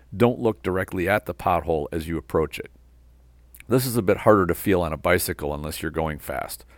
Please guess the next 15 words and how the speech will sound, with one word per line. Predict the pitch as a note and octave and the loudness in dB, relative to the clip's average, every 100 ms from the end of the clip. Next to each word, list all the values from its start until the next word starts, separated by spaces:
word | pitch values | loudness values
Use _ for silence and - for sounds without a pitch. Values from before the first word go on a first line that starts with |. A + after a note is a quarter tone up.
| - | -14
but | - D#2 | -4 0
on | F#2 | 2
a | D#2 | 2
motorcycle, | F#2 G2+ - D#2+ D2+ D#2 D#2+ - - - | 2 2 2 0 0 0 -4 -6 -20 -8
the | F2 | 0
lesson | F2 F2+ E2+ | 4 2 0
is | D#2 C#2+ | -6 -2
very | F2 F#2 E2+ | 2 2 2
easy | F2 E2+ D#2 | -2 -4 -6
to | - C2+ | -8 -10
experience. | - - D2+ A#1 - - - _ _ - _ - - - - | -8 -6 -6 -6 -12 -16 -16 _ _ -20 _ -20 -20 -20 -2
One | F#2+ G#2+ | 0 4
might | A2 F2 | 4 6
doubt | G#2+ G#2 | 8 8
it, | D#2 | 6